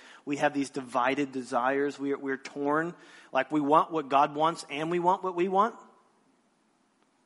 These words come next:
We want what God wants and we want what we want. And to complicate matters in a church setting, I really want you to think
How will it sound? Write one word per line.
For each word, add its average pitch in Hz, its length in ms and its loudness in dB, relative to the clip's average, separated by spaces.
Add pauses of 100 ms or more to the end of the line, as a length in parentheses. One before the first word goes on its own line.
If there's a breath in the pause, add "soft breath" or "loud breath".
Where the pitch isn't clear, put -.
(400)
We 143 100 -2
want 160 200 4
what 156 120 -2
God 156 200 8
wants 170 200 -2
and 156 140 -2
we 170 80 2
want 170 220 4
what 165 100 -2
we 170 100 -4
want. 175 260 0
And 156 60 -6
to 143 60 0
complicate 170 560 0
matters 170 360 -2
in 160 120 -6
a 139 60 -2
church 156 300 -4
setting, 175 400 0
I 143 100 4
really 156 380 4
want 156 300 0
you 151 80 -2
to 143 80 -2
think 151 540 -4